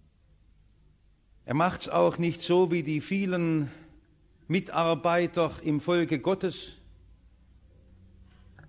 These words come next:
die ihre Getreuen zusammenhalten und sagen, "Also bitte, mehr Ehrgefühl. Ihr müsst jetzt wenigstens noch dabei bleiben. Es gehört sich so.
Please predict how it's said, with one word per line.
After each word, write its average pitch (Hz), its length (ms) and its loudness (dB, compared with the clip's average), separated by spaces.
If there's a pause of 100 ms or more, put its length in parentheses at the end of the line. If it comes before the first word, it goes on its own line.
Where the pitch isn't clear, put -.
(760)
die 156 140 0
ihre 147 320 2
Getreuen 180 500 6
zusammenhalten 180 720 4
und 170 100 0
sagen, 175 300 2
"Also 165 260 4
bitte, 156 440 2 (920)
mehr 151 220 2
Ehrgefühl. 160 600 4 (1400)
Ihr 143 80 2
müsst 185 220 4
jetzt 175 200 4
wenigstens 175 460 4
noch - 340 2 (1200)
dabei 185 280 6
bleiben. 180 520 6 (1400)
Es - 100 -10
gehört 226 360 10
sich 208 180 0
so. 220 520 6